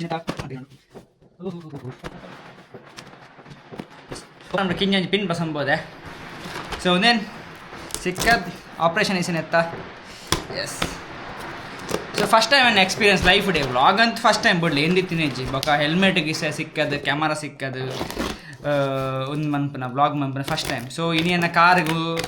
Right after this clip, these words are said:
ಮೌಂಟ್ ಬತ್ತಿತ್ತೇನೆ, ಕಾರ್ ಎದುರು, ಆ, ಏನು ಮನ್ಪೇರು ಗ್ಲಾಸ್ಗೆ ದೀದು, ಆ, ಕ್ಯಾಮರಾನ್ ದೀದು ವ್ಲಾಗ್ ಮನ್ಪನ ಪಾತೆರೆ ಬಂಗ ಒಂದು ನೆನಪು ಮಾಡಿ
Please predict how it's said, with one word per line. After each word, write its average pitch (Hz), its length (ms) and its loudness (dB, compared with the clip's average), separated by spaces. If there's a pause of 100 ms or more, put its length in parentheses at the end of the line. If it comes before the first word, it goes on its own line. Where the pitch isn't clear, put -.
ಮೌಂಟ್ 165 220 4
ಬತ್ತಿತ್ತೇನೆ, 160 400 -2
ಕಾರ್ 147 300 4
ಎದುರು, 139 360 -2 (520)
ಆ, 131 320 -6 (680)
ಏನು 147 140 -2
ಮನ್ಪೇರು 143 340 -2
ಗ್ಲಾಸ್ಗೆ 156 460 2
ದೀದು, 147 320 -4
ಆ, - 260 -6 (460)
ಕ್ಯಾಮರಾನ್ 147 540 -2
ದೀದು 151 400 -4 (1120)
ವ್ಲಾಗ್ 156 260 4
ಮನ್ಪನ 139 280 -2 (880)
ಪಾತೆರೆ 185 280 2
ಬಂಗ 175 200 4
ಒಂದು 165 140 2
ನೆನಪು 156 240 -2
ಮಾಡಿ 156 420 -6